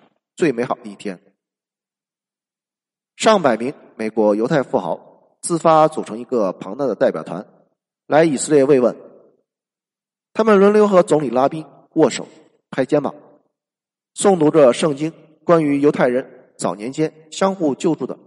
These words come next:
一段文字。它出自于《创世纪》第十四章，讲的是亚伯拉罕如何营救落入敌人手中的侄儿罗德。在办公室的访客留言簿上，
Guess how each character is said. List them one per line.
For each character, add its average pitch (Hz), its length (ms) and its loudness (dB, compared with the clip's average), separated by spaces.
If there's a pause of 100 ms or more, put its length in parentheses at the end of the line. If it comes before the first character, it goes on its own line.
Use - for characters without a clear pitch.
一 107 80 -12
段 107 160 -2
文 90 160 -10
字。 101 180 -10 (1040)
它 143 320 4
出 160 200 -2
自 147 140 -6
于 120 160 -4 (140)
《创 143 160 -2
世 139 140 -8
纪》 135 200 -8 (280)
第 123 240 0
十 - 160 -8
四 156 120 -8
章， 90 200 -12 (960)
讲 170 160 2
的 214 100 0
是 202 340 0
亚 190 120 4
伯 165 80 0
拉 156 140 2
罕 - 540 -8
如 135 160 0
何 120 280 0
营 113 220 -8
救 151 180 -4 (180)
落 143 140 2
入 120 220 0
敌 113 140 -10
人 143 140 -2
手 98 160 -8
中 113 120 -10
的 113 80 -12
侄 104 160 -8
儿 101 120 -6 (260)
罗 110 120 -2
德。 - 560 -6 (1000)
在 139 320 4
办 151 180 2
公 147 140 0
室 147 100 -8
的 107 200 0
访 90 180 -8
客 117 140 -6
留 110 100 -6
言 127 160 -4
簿 135 100 -10
上， - 160 -12